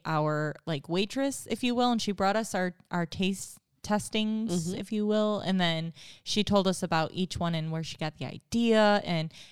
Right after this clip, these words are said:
Speaker 1: oh
Speaker 2: Yeah.
Speaker 1: my goodness, it was so cool. I mean, I can tell you I got strawberry Riesling because she said
Speaker 2: Mm-hmm.
Speaker 1: that's her long cutting wine. And
Speaker 2: Yeah,
Speaker 1: I'm like,
Speaker 2: yeah.
Speaker 1: "Girl, uh, I have to try it." I tried it. It was my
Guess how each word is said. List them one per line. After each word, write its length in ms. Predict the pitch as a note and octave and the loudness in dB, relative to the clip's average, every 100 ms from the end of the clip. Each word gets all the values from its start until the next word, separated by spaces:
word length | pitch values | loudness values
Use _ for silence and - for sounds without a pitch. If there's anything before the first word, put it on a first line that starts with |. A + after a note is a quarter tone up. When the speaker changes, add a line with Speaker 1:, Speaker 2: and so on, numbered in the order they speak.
| - | 2
Speaker 1:
oh 120 | A3 | 6
Speaker 2:
Yeah. 60 | A3+ | 8
Speaker 1:
my 80 | G#3 | 6
goodness, 320 | G3 F3 - | 4 2 0
it 100 | G3+ | 2
was 140 | G3 | 2
so 180 | - G#3 | 6 4
cool. 220 | G3+ G#3 F3+ | 4 2 4
I 160 | F3 | 4
mean, 160 | F#3+ F3+ | 4 4
I 60 | |
can 120 | F3+ F#3+ | 2 2
tell 160 | G#3+ | 4
you 160 | G#3 F#3+ | 6 4
I 120 | F3 | 4
got 180 | F#3 F3 | 2 2
strawberry 400 | - F3 F3+ E3+ | 4 4 6 4
Riesling 420 | G3+ A3+ A3+ A3 | 4 4 4 2
because 520 | G3 G3 F3 E3+ - _ _ - | 2 2 4 4 -2 _ _ -4
she 220 | F#3 E3+ | 2 4
said 180 | D#3+ F#3+ | 6 6
Speaker 2:
Mm-hmm. 80 | G3+ | 8
Speaker 1:
that's 220 | F#3 - | 4 4
her 100 | F3 | 4
long 300 | E3+ G3 G#3+ | 6 6 6
cutting 460 | A#3 G#3+ G#3+ G#3 - _ _ - | 4 4 4 2 -2 _ _ 4
wine. 340 | G3+ G#3 G#3+ | 8 8 8
And 60 | G#3+ | 6
Speaker 2:
Yeah, 160 | F3 F#3 | 8 8
Speaker 1:
I'm 120 | F#3+ | 8
like, 160 | F#3 E3+ | 6 6
Speaker 2:
yeah. 80 | |
Speaker 1:
"Girl, 340 | A3 G#3+ G#3 - _ - | 10 10 10 6 _ 6
uh, 320 | F3+ E3+ D#3+ - | 8 8 4 2
I 80 | |
have 180 | E3+ E3+ | 4 2
to 80 | - | 2
try 220 | - E3 | 2 4
it." 100 | E3 | 4
I 60 | F3 | 0
tried 280 | - F3+ G3+ | 4 4 4
it. 160 | - - | 0 0
It 60 | |
was 180 | E3+ D#3+ | 0 2
my 220 | E3 D3+ | 0 -2